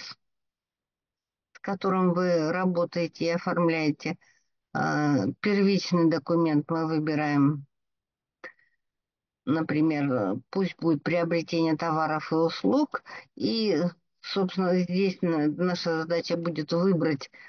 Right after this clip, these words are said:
нужный документ. И код Т Н В мы тоже должны будем выбрать из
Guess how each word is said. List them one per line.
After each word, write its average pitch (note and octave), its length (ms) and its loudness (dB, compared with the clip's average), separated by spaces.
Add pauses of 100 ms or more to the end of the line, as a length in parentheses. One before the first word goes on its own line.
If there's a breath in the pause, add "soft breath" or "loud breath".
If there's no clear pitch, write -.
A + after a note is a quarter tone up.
(1200 loud breath)
нужный E3+ 500 2
документ. E3 720 0 (420 loud breath)
И D4+ 360 -2 (320)
код B3 340 0 (160)
Т G3+ 120 -2
Н G3+ 160 0
В E3+ 320 0
мы F3 160 -2
тоже E3 380 -2
должны D#3 400 -2
будем D#3 360 0
выбрать A3+ 460 0
из D#3 240 -6